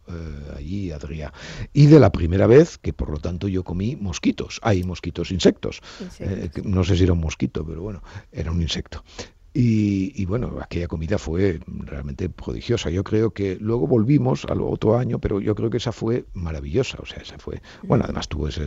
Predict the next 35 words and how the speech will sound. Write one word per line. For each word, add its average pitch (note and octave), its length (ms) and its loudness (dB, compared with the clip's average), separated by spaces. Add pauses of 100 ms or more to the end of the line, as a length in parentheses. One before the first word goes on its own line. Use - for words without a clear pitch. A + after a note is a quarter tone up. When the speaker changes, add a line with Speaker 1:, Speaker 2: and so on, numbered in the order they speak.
Speaker 1:
toque D#2 260 -4
iniciático D2+ 680 -4
extraordinario. - 580 -8
Speaker 2:
Ujú, G3+ 120 -12
ujú. G3 460 -12
Speaker 1:
Ahora, C3+ 280 10
tengo E3 240 4
malas D#3 320 4
noticias A#2 580 0
sobre, F2+ 1000 0
sobre F#2+ 360 -2
Olvera A#2 420 2
y, G2+ 120 2
y F#2+ 360 0
España. F2+ 480 -2 (240)
Speaker 2:
Ujú, F#3+ 480 -14
a G3 60 -14
ver. F#3+ 160 -8
Speaker 1:
Y A2+ 80 2
sobre G2 300 0
Olvera G#2 340 2
y G#2 60 2
Madrid. G#2 400 2 (600)
Eh, F#2+ 600 2
no G#2+ 120 -2
sé A#2+ 140 0
si C3 160 -2
sabe B2 240 2
usted B2 360 2
que G#2+ 180 2
ha F#2+ 40 2
inaugurado G2+ 760 2
un, F2+ 540 -4
un F#2 220 -8
restaurante, F#2+ 720 0